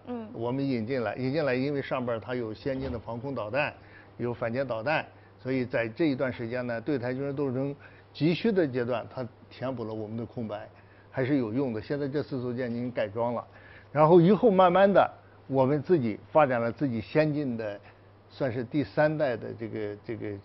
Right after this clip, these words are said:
Speaker 2: 这个<laughs>，四大金刚，就是到了零五二C啊，
Speaker 1: 嗯。
Speaker 2: 慢慢以后零五二D啊，
Speaker 1: 零五二D。
Speaker 2: 这，这都是网友大家开玩笑的，哪止四大金刚啊？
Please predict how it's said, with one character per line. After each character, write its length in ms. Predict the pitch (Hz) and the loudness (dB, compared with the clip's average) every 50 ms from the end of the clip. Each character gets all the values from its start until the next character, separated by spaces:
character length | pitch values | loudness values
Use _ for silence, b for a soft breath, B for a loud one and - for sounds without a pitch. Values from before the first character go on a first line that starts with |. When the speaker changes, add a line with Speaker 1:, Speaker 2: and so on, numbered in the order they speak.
| - - 113 110 104 104 - - - | -14 -14 -12 -10 -10 -10 -8 -2 0
Speaker 2:
这 100 | 151 - | 0 0
个 180 | - - - | 2 0 -4
<laughs>， 0 | |
四 160 | - - - 147 | -4 -4 -2 -2
大 100 | 131 127 - 147 | -2 -2 -2 -2
金 200 | 127 135 139 123 | -2 0 0 0
刚， 280 | 113 131 131 123 123 135 | 0 0 0 -2 -2 -6
就 100 | 131 139 | -6 -4
是 140 | 135 123 117 180 | -4 -4 -2 0
到 180 | - 143 131 120 | 0 0 0 0
了 180 | 113 110 110 B B B B - - | -2 -6 -8 B B B B -12 -6
零 220 | 127 127 131 139 | -2 0 0 0
五 100 | 135 113 | 0 0
二 260 | 113 127 131 123 123 | 0 0 0 0 -2
C 300 | 120 - - 151 143 135 | -4 -2 0 0 0 2
啊， 180 | 123 117 107 98 | 0 -2 -4 -6
Speaker 1:
嗯。 100 | - B B B B B B B - - | -10 B B B B B B B -10 -6
Speaker 2:
慢 180 | 139 131 123 | -2 0 2
慢 160 | 127 127 123 | 2 2 2
以 60 | 120 123 | 2 2
后 160 | 117 127 127 | 0 0 0
零 200 | 113 117 123 127 | 0 0 -2 -2
五 60 | 117 | -2
二 140 | 117 117 117 | 0 -2 -2
D 320 | 113 - - 151 143 127 107 | -2 -2 -2 0 0 0 0
啊， 100 | 98 98 | -2 -4
Speaker 1:
零 80 | 104 | -4
五 20 | - | -6
二 160 | 117 107 101 | -6 -6 -6
D。 60 | 104 | -4
Speaker 2:
这， 80 | 123 123 | -4 -2
这 60 | 123 | -2
都 60 | 147 | -2
是 120 | 123 135 | 0 0
网 260 | 131 107 107 113 131 135 | 0 0 0 -2 0 -2
友 180 | 123 101 104 | -2 -4 -2
大 160 | 98 135 127 | -2 -2 -2
家 100 | 113 120 113 | -2 -2 -6
开 200 | - - 143 123 | -4 -4 -4 -2
玩 200 | 107 104 120 123 | -2 -2 -2 -2
笑 160 | 135 131 110 | -4 -4 -4
的， 80 | 113 110 | -4 -4
哪 200 | 110 117 120 156 | -2 0 2 2
止 60 | 151 135 127 - - | 2 0 -2 -4 -4
四 120 | - 190 | -2 0
大 140 | 147 131 117 | 0 0 0
金 200 | 107 110 113 113 | 0 -2 -4 -4
刚 220 | 107 117 110 110 110 | -4 -2 -2 -4 -4
啊？ 100 | 107 | -8